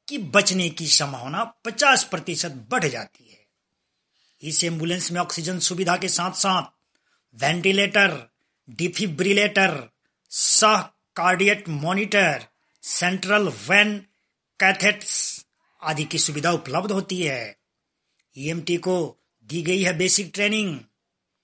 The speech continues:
जिले में संचालित सभी एडवांस व बेसिक लाइफ सपोर्ट सिस्टम वाला एम्बुलेंस बिल्कुल नया है। इसमें नई टेक्नोलॉजी का जीवन रक्षक उपकरण लगा हुआ है, जिसके संचालन के लिए दक्ष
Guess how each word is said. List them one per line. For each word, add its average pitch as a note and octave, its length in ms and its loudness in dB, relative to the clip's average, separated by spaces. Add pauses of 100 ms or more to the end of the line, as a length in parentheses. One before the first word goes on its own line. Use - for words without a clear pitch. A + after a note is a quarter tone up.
(320)
जिले D#3 280 0
में F3 100 -2
संचालित E3 800 0 (320)
सभी G#3 380 4
एडवांस E3+ 440 2
व E3+ 80 -2
बेसिक D#3+ 500 0
लाइफ E3 220 -2
सपोर्ट D3+ 300 -6
सिस्टम D3+ 400 -2
वाला D3 180 -4
एम्बुलेंस C#3+ 600 -2
बिल्कुल A3 480 -2
नया C#3+ 180 -2
है। A2+ 200 -8
इसमें B2+ 240 -4
नई B2+ 260 -4
टेक्नोलॉजी F#3+ 640 -4 (320)
का D3+ 80 -8
जीवन F#3 400 -4
रक्षक D3+ 460 -6
उपकरण E3 300 -6
लगा D3+ 180 -4
हुआ C#3 220 -6
है, C#3 120 -6
जिसके C3 300 -6
संचालन E3+ 480 -4
के F3 140 -6
लिए C3+ 220 -4 (160)
दक्ष - 400 0